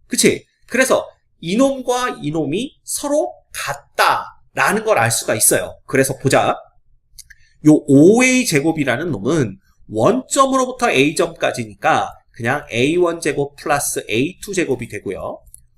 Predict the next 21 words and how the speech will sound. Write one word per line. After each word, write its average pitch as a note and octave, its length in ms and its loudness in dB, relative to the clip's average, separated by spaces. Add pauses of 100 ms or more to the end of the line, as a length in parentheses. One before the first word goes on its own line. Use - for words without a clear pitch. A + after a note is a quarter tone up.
(140)
오비의 C4+ 640 6
제곱이라는 D#3 540 0
놈은 D3 400 -6
비원 C#3 500 -2
제곱 F3 300 -6
플러스 D#3+ 480 -6
비투의 C3 480 -4
제곱이 C3 300 -4
됩니다. F#2+ 440 -12 (400)
빼기 G#3 640 0 (100)
두 B2 220 -2
배 C3+ 540 0 (160)
오에이 C#3 960 2 (220)
곱하기 G3 540 -2
오비 C3+ 840 0 (200)
곱하기 D#3+ 580 -2
코사인 A3 520 -4
세타 G3 500 -6
이렇게 E3+ 300 -4
되는 A#2+ 200 -2
거죠. G#2+ 360 -8